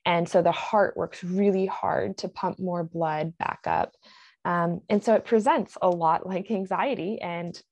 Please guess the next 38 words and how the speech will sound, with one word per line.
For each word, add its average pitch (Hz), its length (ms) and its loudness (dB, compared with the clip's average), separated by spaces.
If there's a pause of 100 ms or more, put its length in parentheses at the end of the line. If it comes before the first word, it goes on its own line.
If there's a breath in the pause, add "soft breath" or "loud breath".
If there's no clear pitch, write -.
(260)
mm, 165 320 -6 (140)
I 180 100 2
would, 185 240 0
I 262 220 6
would 220 120 6
argue 170 400 0
the 156 100 -4
majority 170 580 0
of 151 80 -6
people 147 240 -6
with - 160 -6
pots - 340 0
have 151 160 -4
been 147 140 -8
told - 420 -2
that's - 220 0
probably - 520 -4
anxiety, - 600 -6
you 214 120 6
know, 156 180 2
before 170 520 2
they're 156 160 0
diagnosed. 156 800 -6 (440 loud breath)
Number 175 340 4
of 156 100 -2
times 208 580 0
or 180 80 -2
for 180 140 -4
how 165 240 -2
long, 175 640 2
you 185 120 -6
know, 160 220 -6
that, 165 240 -4 (160)
that - 260 -6
is 170 140 -8
arguable. 165 580 -4
But, 170 240 -2 (500 loud breath)
um, 160 480 -2